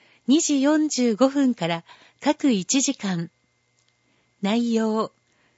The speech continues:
呉湾に浮かぶ自衛隊の艦船や潜水艦を間近に見ながら遊覧。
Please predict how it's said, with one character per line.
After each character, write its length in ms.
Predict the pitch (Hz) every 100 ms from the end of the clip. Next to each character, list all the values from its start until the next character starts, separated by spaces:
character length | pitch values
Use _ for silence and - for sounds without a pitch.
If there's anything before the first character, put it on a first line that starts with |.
| _ _
呉 260 | 214 240
湾 240 | 320 302 269
に 120 | 220
浮 40 | 190
か 180 | 208
ぶ 180 | 208 214 _ _ _ -
自 140 | 190
衛 180 | 254 294
隊 300 | - 285 285
の 120 | 269
艦 260 | - 240 247
船 300 | - 233 220
や 200 | 214 214 - _ _
潜 300 | - 233 277
水 280 | - 302 294
艦 300 | - 277 269
を 120 | 269
間 120 | 175
近 260 | 165 247 302
に 120 | 302
見 120 | 302
な 120 | 302 311
が 120 | 285
ら 100 | 202
遊 360 | 139 175 208
覧。 340 | 208 196 190